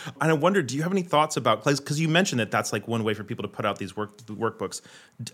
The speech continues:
are there any things where you, you see them, uh, like, like, really good signs of what's happening in the world of, like, memeable psychology,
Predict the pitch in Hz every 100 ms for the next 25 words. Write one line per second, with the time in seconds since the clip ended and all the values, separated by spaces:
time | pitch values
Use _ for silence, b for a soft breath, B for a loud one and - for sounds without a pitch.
0 | - 156 180 196 226 196 180 135 123 131
1 | 135 123 127 135 117 107 104 113 117 92
2 | 95 127 135 117 120 101 - 98 123 151
3 | 165 175 170 180 165 165 156 143 151 156
4 | 151 143 135 120 123 139 139 131 139 139
5 | 139 139 - - 147 127 139 127 131 127